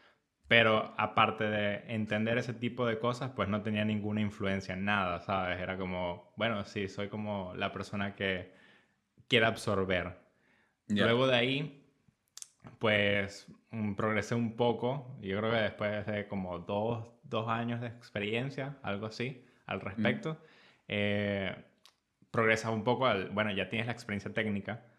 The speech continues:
Speaker 1: eh,
Speaker 2: Mm.
Speaker 1: sabes cómo tomar decisiones técnicas al respecto de las historias que te están llegando en el sprint.
Speaker 2: Claro.
Speaker 1: Y como que eres los, mm, self-sufficient, eh,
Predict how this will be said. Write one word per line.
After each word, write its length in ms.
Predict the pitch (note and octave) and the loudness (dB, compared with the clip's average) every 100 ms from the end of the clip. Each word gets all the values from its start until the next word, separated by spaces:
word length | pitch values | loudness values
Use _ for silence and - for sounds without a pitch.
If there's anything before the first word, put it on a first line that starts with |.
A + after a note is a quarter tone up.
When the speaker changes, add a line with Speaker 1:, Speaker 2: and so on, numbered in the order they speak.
| _ _ _ - | _ _ _ -4
Speaker 1:
eh, 520 | G2 F#2+ F#2+ F#2 F#2 | 0 2 2 -2 -6
Speaker 2:
Mm. 140 | - | -10
Speaker 1:
sabes 420 | - - G#2 G#2+ A2+ - - _ _ | -8 0 2 2 -4 -10 -20 _ _
cómo 280 | A#2 A#2 A2+ | 0 0 0
tomar 260 | G#2 G2+ | 0 0
decisiones 560 | A2+ A2 F#2+ G#2+ A2 - | 0 -4 -4 -4 -4 -2
técnicas 640 | A2 G#2+ G2+ A2 C3+ - _ _ _ _ | -2 0 -4 -6 -8 -12 _ _ _ _
al 200 | G2 F#2+ | -2 -2
respecto 520 | G2 F#2 - G2+ - | -2 -6 -4 -4 -2
de 100 | G#2+ | -2
las 140 | G2+ F#2 | -2 -4
historias 380 | F#2+ G#2+ G#2 G2+ | -4 -2 -2 -4
que 100 | A2+ | -8
te 120 | F#2 | -10
están 420 | - F#2 G2 G#2 | -6 -4 -4 -2
llegando 640 | G2+ G#2 G#2+ G2+ G2+ B2 - | 0 0 0 0 -2 -6 -10
en 200 | F#2 F2+ | -10 -8
el 80 | E2+ | -10
sprint. 440 | - C3 G2+ C2+ | -6 0 0 0
Speaker 2:
Claro. 140 | - - - - - | -6 -18 -20 -20 -20
Speaker 1:
Y 400 | - G#2+ G#2+ G#2+ | -4 0 2 0
como 220 | G2 A2 A2 | 0 0 4
que 60 | |
eres 120 | A2+ | 4
los, 500 | C3+ A2 G#2 - - - | 4 0 -2 -12 -14 -6
mm, 540 | A2+ G2+ G2 G2 G2+ | -4 -4 -4 -8 -10
self-sufficient, 1040 | - - B2 B2 D3+ C#3+ B2 - G2 G2+ G2+ | -8 2 4 4 -4 -4 -4 -2 -4 -4 -8
eh, 800 | F#2+ F#2+ F#2+ F#2+ F#2+ F#2+ F#2+ - | -6 -4 -4 -4 -4 -4 -4 -8